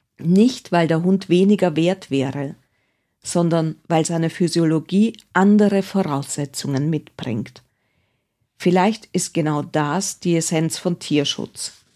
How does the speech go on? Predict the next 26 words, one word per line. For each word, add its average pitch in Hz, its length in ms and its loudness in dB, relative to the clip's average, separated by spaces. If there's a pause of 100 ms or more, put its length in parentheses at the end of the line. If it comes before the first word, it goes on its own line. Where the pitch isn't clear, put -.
(120)
Nicht 254 300 2
Verbote, 139 680 -2 (180)
nicht 247 480 4
Ideologien, 180 1000 2 (480)
sondern 151 600 -2 (260)
Verantwortung. 139 960 -2 (840)
Denn 180 200 4
viele 233 480 4
Hunde 190 340 2
würden 165 320 0
weitermachen. 139 800 -6 (140)
Sie 165 200 -2
würden 170 320 0
weiter 151 340 -2
laufen, 196 760 0
weiter 156 280 -2
suchen, 196 800 -2
weiter 160 300 -2
kämpfen. 135 680 -6 (760)
Nicht, 247 240 4
weil 190 140 4
ihr 170 80 2
Körper 202 460 -2
das 165 200 -4
problemlos 165 800 -2
kann, 160 420 -6